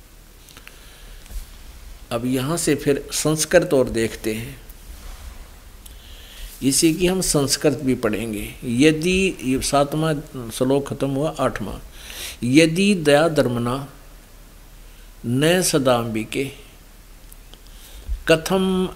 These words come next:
अहम विहित च", किस प्रकार मैं बना दिया तमोगुण है, तमोगुण। और कमल जय, कमल से उत्पन्न होने वाले ब्रह्मा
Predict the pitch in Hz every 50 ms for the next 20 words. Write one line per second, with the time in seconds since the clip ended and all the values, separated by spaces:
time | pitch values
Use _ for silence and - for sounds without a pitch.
0 | - 147 156 160 143 160 196 202 190 165 147 131 127 131 131 131 127 120 117 -
1 | 131 127 127 127 131 - - - - - - - - - - - - - - 151
2 | 156 156 156 - 143 135 - - 147 151 147 143 135 131 135 147 156 160 151 139
3 | 131 127 123 120 117 104 117 117 117 117 110 110 - - - - - - - -
4 | - - - - - - - - - - - - - - - - - - - -
5 | - - - - - - - - 131 131 135 139 131 117 117 123 143 131 113 95
6 | - - - - - - - 131 127 131 123 117 110 113 110 110 117 - - -
7 | - - - - - - - - - - - - - - - 123 139 131 - -
8 | - 160 170 180 180 180 170 165 180 180 170 170 175 160 170 180 170 160 - 160
9 | 156 156 - 165 165 143 139 156 156 160 156 151 147 147 147 143 135 147 147 147
10 | 143 143 143 147